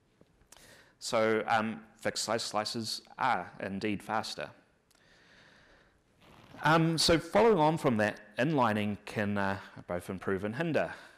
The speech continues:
And so with that previous example there, say we just throw inline always onto the top, what's gonna happen? Well, um, if you said that things are gonna improve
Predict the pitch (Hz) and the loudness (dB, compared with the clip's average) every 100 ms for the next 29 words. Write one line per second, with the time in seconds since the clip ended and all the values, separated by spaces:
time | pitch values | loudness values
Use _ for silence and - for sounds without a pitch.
0 | - 107 110 113 - 135 135 135 - - | -10 -4 -4 -2 0 2 4 2 -2 -14
1 | _ - 160 185 165 - 165 185 151 - | _ -6 -4 0 -2 0 -2 2 0 0
2 | 107 110 104 107 98 98 98 95 - - | -2 -2 -2 -4 -2 0 -2 -4 -12 -20
3 | 113 - 135 135 117 107 110 - - 104 | -14 -6 -4 -2 -2 -2 -8 -12 -6 -4
4 | 101 101 117 104 98 113 135 131 123 123 | -4 -4 -4 -4 -2 -4 -2 -4 -6 -8
5 | 120 117 143 147 - - - - - _ | -8 -6 -4 -4 -8 -20 -20 -20 -20 _
6 | _ _ 123 - 127 117 135 135 85 90 | _ _ -6 -4 -4 -4 -4 -6 -12 -14
7 | _ _ _ _ _ _ - _ _ - | _ _ _ _ _ _ -20 _ _ 0
8 | 117 131 131 104 135 135 139 - - _ | 4 6 4 4 4 2 -2 -12 -20 _
9 | _ _ - 170 180 196 - 180 160 139 | _ _ -2 -2 2 0 2 -2 0 0
10 | - - 135 135 120 117 110 101 - 156 | 0 -4 -4 -2 0 0 -2 -2 0 0
11 | 190 - - | 0 -6 -18